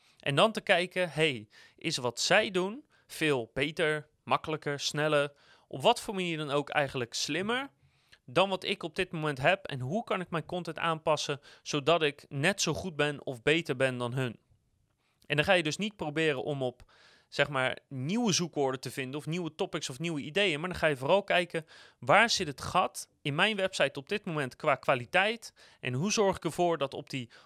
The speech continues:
honderd zoekwoorden waar ik nu al in de top vijftig mee sta, omhoog ga naar die top tien. En de laatste content gap analyse, die is echt intern gericht en dat is namelijk op basis van de klantreis.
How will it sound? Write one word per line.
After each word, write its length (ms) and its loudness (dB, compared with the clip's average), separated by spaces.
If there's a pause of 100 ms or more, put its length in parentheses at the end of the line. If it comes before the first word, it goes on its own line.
honderd 380 2
zoekwoorden 440 0
waar 140 6
ik 100 -2
nu 120 -2
al 160 0
in 120 -4
de 220 -2
top 260 -2
vijftig 520 0
mee 140 -6
sta, 340 -4 (640)
omhoog 440 2
ga 300 0
naar 160 -2
die 140 -10
top 200 -6
tien. 280 -6 (360)
En 140 2
de 60 4
laatste 580 4
content 420 -2
gap 160 2
analyse, 640 0
die 160 -6
is 160 -6
echt 340 0
intern 460 0
gericht 340 -2
en 140 -4
dat 160 4
is 80 -4
namelijk 340 -2
op 100 -2
basis 420 2
van 120 -4
de 60 -4
klantreis. 800 0